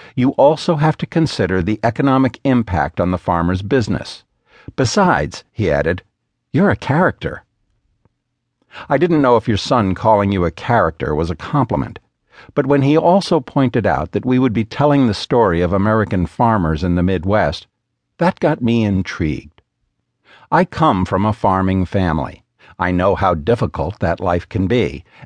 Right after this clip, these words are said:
and I know that is a story very much worth telling.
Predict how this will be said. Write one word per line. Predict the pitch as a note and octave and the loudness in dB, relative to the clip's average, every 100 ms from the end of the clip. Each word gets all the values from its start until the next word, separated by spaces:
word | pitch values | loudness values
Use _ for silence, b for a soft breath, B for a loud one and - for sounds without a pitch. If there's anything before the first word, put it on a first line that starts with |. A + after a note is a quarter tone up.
| - | -4
and | G#2 G#2 D3 _ - | 0 0 -2 _ -4
I | C3 | 0
know | B2+ A2+ | 2 2
that | A#2+ A#2+ - | 2 0 0
is | C#3 A#2 | -2 0
a | A2 | -2
story | - - D3+ A#2+ F#2+ | -4 -2 2 2 0
very | F2 A2+ A#2+ | 0 0 2
much | A2+ G2+ - | 0 -2 -4
worth | F#2 F#2 - | -4 -4 -8
telling. | - F#2+ D2+ B1 | -6 -2 -2 -6